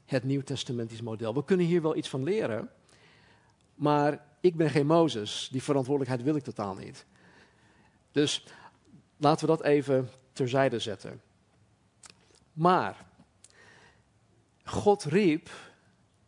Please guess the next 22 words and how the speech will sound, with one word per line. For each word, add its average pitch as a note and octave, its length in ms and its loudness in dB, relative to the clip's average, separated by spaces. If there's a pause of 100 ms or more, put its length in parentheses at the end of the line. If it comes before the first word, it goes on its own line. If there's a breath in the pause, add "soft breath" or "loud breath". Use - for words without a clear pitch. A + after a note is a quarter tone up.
(140)
in E3 180 4
het D#3+ 160 2
Nieuwe D3+ 220 0
Testament B2+ 720 -2
en A#2+ 160 -6
roept D3 240 -2 (320)
vandaag C3+ 440 -2
de A#2+ 140 -8
dag A#2+ 280 0
nog A#2+ 180 -10
steeds C3 760 -2 (680 soft breath)
individuele C3 840 0
mannen A#2+ 560 -4 (640 soft breath)
om B2+ 140 -4
specifieke C3+ 720 -2
taken C#3 360 -4
uit G2+ 180 -12
te - 80 -16
voeren. - 420 -14 (1900 soft breath)
Denk F3 280 2
bijvoorbeeld E3 500 0
aan C3+ 580 -2